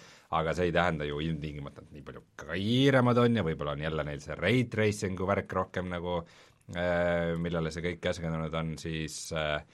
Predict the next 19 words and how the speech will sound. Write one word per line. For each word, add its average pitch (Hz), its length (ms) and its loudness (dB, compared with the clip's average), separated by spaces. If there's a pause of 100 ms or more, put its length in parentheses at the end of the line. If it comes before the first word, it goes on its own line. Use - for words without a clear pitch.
(260)
ja 95 80 4
mis 113 240 0
nad 87 80 -2
veel 80 160 -8
kõik 85 240 -4
maksma 104 600 2
hakkavad, 85 420 4
et 80 160 -4
nagu 80 300 0 (580)
järgmise 90 400 -2
generatsiooni 80 480 -4
kaardid 80 320 2
ilmselt 82 240 -6
algavad 82 400 2
alles 76 160 -6
kuskil - 320 -14
tuhandest 95 400 0
eurost, 104 320 0 (600)
siis, 82 540 -2